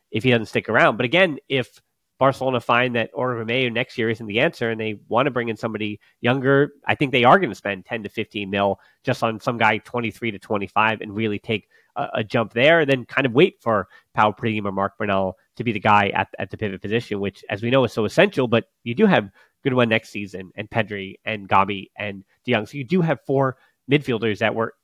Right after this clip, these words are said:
were gonna, are gonna instantly start over any other pivot, basically, that Barcelona is gonna bring in, uh, potentially in, in, in their system,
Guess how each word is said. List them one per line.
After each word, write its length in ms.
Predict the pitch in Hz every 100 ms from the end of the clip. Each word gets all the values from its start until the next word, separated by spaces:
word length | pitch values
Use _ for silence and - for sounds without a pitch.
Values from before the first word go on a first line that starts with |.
| -
were 140 | 135
gonna, 180 | 120 147
are 80 | -
gonna 160 | 147 143
instantly 400 | - 190 160 135
start 360 | 110 - 131 104
over 200 | 107 110 -
any 240 | 120 123
other 220 | - 107 98
pivot, 320 | 151 147 - _ _
basically, 260 | 107 - -
that 100 | 101
Barcelona 380 | 110 107 104 95
is 60 |
gonna 160 | 98 98
bring 240 | 98 92
in, 260 | 127 113 95 _ _ -
uh, 80 | 92
potentially 560 | - 117 98 - 101
in, 380 | 98 104 110 104
in, 100 | -
in 140 | - 107
their 120 | 101
system, 600 | - 135 - 135 170